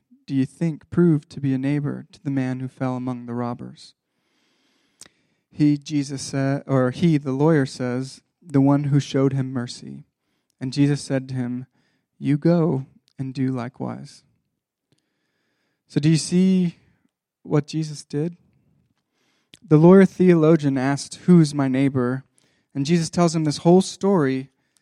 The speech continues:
to ask the man this question. He doesn't answer the man's question because that's not how his kingdom works. Remember, it's an upside-down kingdom. It's different than we think of.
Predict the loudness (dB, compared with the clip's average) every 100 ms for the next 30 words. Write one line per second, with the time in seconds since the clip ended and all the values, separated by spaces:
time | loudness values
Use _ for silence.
0 | _ _ -10 -10 -10 -10 -6 -4 -4 -6
1 | -10 -16 _ -4 -4 -6 -12 -12 -16 -20
2 | -20 _ _ _ _ _ _ 4 6 6
3 | 4 0 0 0 2 0 -2 -2 0 0
4 | 0 -6 -8 -8 -14 _ _ -16 -6 -6
5 | -6 -10 -10 -10 -10 -12 -10 -8 -8 -10
6 | -12 -10 -8 -6 -6 -6 _ -20 -20 _
7 | _ _ _ _ _ _ _ -4 0 0
8 | -2 -4 -6 -4 -4 -2 -4 -6 -6 -6
9 | -6 -6 -4 -4 -4 -6 -6 -8 -8 -10
10 | -10 -14 -16